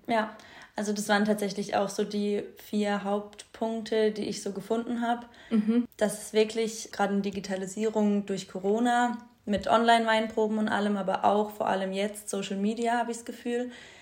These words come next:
Speaker 1: Diese ganze Social-Media-Werbung wird immer mehr. Merk-, merk ich jetzt selber, also ich hab jetzt unseren Instagram-Account von unserem Weingut <laughs> angefangen und Facebook noch, wobei Facebook ja wieder eher für die ältere Generation ist und Instagram holt man sie irgendwie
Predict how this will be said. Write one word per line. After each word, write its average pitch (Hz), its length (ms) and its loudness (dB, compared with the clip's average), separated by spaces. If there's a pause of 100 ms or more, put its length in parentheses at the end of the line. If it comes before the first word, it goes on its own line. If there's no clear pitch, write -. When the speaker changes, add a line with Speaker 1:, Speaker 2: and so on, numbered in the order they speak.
(220)
Speaker 1:
Diese 196 160 -4
ganze 208 260 2
Social-Media-Werbung 202 1000 0
wird 190 160 -6
immer 196 240 -2
mehr. 220 460 2 (440)
Merk-, 202 280 0
merk 202 280 0
ich 190 80 -6
jetzt 202 220 -6
selber, 208 300 4
also 202 200 0
ich 208 200 -4
hab 185 80 -2
jetzt - 400 -8 (100)
unseren 190 640 0
Instagram-Account 202 880 0
von 208 120 -4
unserem 208 300 2
Weingut 202 400 4 (140)
<laughs> - 80 -2
angefangen 214 760 8
und 196 240 -2 (300)
Facebook 233 560 4
noch, 220 240 4
wobei 190 240 2
Facebook 196 420 -2
ja 185 140 0
wieder 185 220 2
eher 185 200 2
für 185 140 -8
die 185 200 -8 (440)
ältere 226 420 4
Generation 202 720 2
ist 196 300 -2
und 196 140 -4
Instagram 196 520 -2
holt 185 160 -2
man 190 160 -2
sie 180 100 -6
irgendwie 185 360 -4